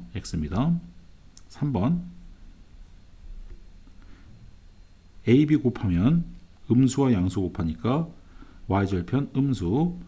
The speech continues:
마이너스 B분의 A. 지금 B분의 A가 음수죠. 음분의 양이니-, 양분의 음이니까요.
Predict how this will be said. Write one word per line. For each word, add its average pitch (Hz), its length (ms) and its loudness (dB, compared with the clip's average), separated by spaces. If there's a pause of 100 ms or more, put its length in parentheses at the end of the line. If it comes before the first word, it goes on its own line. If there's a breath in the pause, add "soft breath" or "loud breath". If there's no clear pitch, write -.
(220 loud breath)
마이너스 127 520 2
B분의 101 360 0
A. 78 220 -4
지금 117 280 2
B분의 131 500 2
A가 98 240 0
음수죠. 104 460 0 (220)
음분의 95 340 2
양이니-, 82 300 -2 (640 soft breath)
양분의 98 480 0
음이니까요. 98 680 0